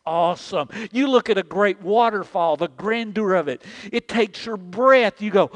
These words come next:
"Whoa, look at that. How awesome it is." Everything within us reflects the reality that the Creator points back to Him, and we say, "Oh," even the atheist does it, unbeknowingly.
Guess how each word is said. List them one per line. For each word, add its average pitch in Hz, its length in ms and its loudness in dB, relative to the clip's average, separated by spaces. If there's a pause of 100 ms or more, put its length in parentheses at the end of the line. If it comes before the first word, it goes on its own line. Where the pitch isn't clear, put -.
(420)
"Whoa, 220 800 6
look 233 580 -2
at - 160 -8
that. 220 340 -2 (160)
How 254 340 2
awesome 254 680 4
it 226 180 -2
is." 240 300 2 (240)
Everything 254 720 4
within 233 360 0
us 190 280 0
reflects 226 880 -2
the 202 160 2
reality 214 720 0
that 190 360 0
the 185 100 -2
Creator 214 680 0 (300)
points 294 400 6
back 262 360 4
to 220 100 2
Him, 208 240 0
and 202 100 -6
we 214 140 -2
say, 214 320 4 (100)
"Oh," 220 380 4
even 226 300 -4
the 202 200 -6
atheist 160 540 -6
does 98 260 -10
it, - 180 -20 (1120)
unbeknowingly. 113 840 -10